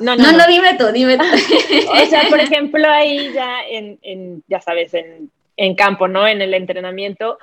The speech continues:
Speaker 1: lo que haces es, pues, vas a tener que sustituir un comportamiento por otro, ¿o cómo haces que ese refuerzo?
Speaker 2: Sí, eso es lo que buscamos. Finalmente
Speaker 1: Ok.
Speaker 2: buscamos cre-, en vez de estar como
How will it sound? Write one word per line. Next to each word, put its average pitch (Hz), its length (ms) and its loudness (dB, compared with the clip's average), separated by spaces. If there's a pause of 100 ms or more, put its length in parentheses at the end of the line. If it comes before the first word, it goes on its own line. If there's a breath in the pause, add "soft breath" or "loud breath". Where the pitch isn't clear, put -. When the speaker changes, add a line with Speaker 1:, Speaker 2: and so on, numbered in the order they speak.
(200 soft breath)
Speaker 1:
lo 220 240 0
que 226 100 0
haces 226 300 0
es, 247 160 -2 (600)
pues, 196 120 -4
vas 208 160 -4
a 240 60 -4
tener 220 260 -8
que 247 120 -4
sustituir 208 760 -4 (300)
un 202 160 -6
comportamiento 196 960 -4 (240)
por 185 240 2
otro, 262 340 0 (280)
¿o 190 280 -6 (140)
cómo 208 680 -4
haces 208 400 -4
que 202 200 -8
ese 220 200 -8
refuerzo? 220 720 -2
Speaker 2:
Sí, 277 300 0 (340)
eso 320 220 -2
es 440 120 0
lo 427 80 -2
que 269 120 0
buscamos. 226 640 -2
Finalmente 233 500 -4
Speaker 1:
Ok. 302 140 -6
Speaker 2:
buscamos 269 420 -4
cre-, 247 220 -2
en 254 200 0
vez 285 220 -2
de 320 80 -6
estar 285 480 -4
como 285 480 -6